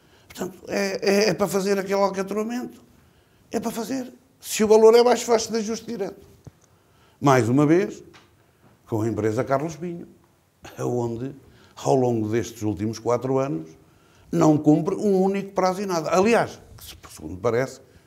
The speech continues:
hoje está a haver a reunião de Câmara, vai haver mais uma prorrogação de prazo para a Rua da Canada. Ou seja,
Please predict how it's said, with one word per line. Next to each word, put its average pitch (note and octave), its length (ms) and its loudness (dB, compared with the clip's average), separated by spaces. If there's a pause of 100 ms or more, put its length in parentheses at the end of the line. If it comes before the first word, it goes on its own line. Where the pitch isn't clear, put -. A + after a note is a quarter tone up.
(120)
hoje F#2+ 200 -12
está D2+ 260 -14
a D#2+ 160 -12
haver C#2+ 220 -14
a D2 440 -20
reunião E2+ 220 -12
de F#2+ 60 -12
Câmara, G2+ 340 -10 (480)
vai A2+ 240 0
haver B2 140 0
mais B2 240 -2
uma B2+ 160 -2
prorrogação B2+ 520 -4
de B2+ 60 -8
prazo C#3 380 -4 (280)
para C3 120 -2
a - 20 -2
Rua E2 240 -6
da F2+ 100 -10
Canada. A#2 360 -6 (520)
Ou D#3+ 120 -2
seja, - 400 -18